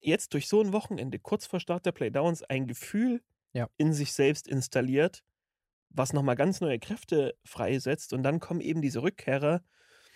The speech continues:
Speaker 1: äh, wie heißt der Defender?
Speaker 2: Tychonic.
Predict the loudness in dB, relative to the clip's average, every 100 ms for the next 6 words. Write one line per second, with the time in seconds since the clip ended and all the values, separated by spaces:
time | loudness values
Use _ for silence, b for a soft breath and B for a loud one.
0 | b b 0 4 4 4 4 2 0 -4
1 | -4 -4 -4 -4 -6 -10 _ _ _ _
2 | _ _ _ _ _ _ _ _ _ _
3 | -8 -2 -2 0 0 -2